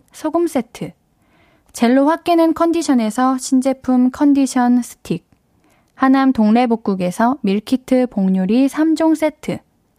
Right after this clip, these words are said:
더마 코스메틱 에르띠에서 에르띠 톤업 재생크림, 팩 하나로 사십팔 시간 광채 피부 펠코치에서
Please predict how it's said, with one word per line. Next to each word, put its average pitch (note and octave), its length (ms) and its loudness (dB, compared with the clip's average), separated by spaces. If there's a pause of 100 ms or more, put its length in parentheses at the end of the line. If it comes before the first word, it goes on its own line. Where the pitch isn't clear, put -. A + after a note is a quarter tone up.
(560)
더마 B3 320 2
코스메틱 D4 880 -2
에르띠에서 A3+ 880 0 (220)
에르띠 G3+ 580 0
톤업 C4+ 480 0
재생크림, G3+ 720 -2 (880)
팩 D4 260 -2
하나로 C#4 360 2
사십팔 C4 500 -4
시간 A#3+ 380 0
광채 G#3+ 420 -2
피부 A#3 460 -4 (320)
펠코치에서 B3+ 960 -2